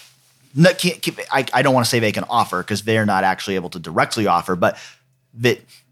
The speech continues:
Ohio State benefits from because there's so many people who are invested in Ohio State football that there's a lot of opportunities that come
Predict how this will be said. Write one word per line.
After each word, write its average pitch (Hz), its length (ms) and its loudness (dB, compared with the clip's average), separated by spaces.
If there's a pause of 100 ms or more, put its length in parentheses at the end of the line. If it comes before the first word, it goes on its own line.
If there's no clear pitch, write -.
(680)
Ohio 170 300 4
State 135 280 -2
benefits 143 400 0
from 110 380 2
because 113 260 -2
there's 120 160 0
so 160 140 2
many 147 180 0
people 131 300 0
who 123 160 2
are 113 80 4
invested 107 460 0
in 104 60 0
Ohio 98 280 2
State 92 260 -6
football 92 720 2 (260)
that 107 400 0 (220)
there's 120 160 2
a 113 60 2
lot 131 280 6
of 117 100 2
opportunities 110 680 2
that - 200 -6
come 113 420 2